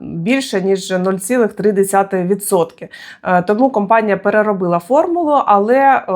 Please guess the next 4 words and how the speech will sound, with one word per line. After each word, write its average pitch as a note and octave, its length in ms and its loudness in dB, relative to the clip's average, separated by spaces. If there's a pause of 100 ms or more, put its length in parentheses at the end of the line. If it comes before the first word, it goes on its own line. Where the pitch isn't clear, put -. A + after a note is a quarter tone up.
(200)
навпаки, G3+ 480 -4
получилося A3 600 -4
навіть G3 300 0
краще. E3+ 520 -4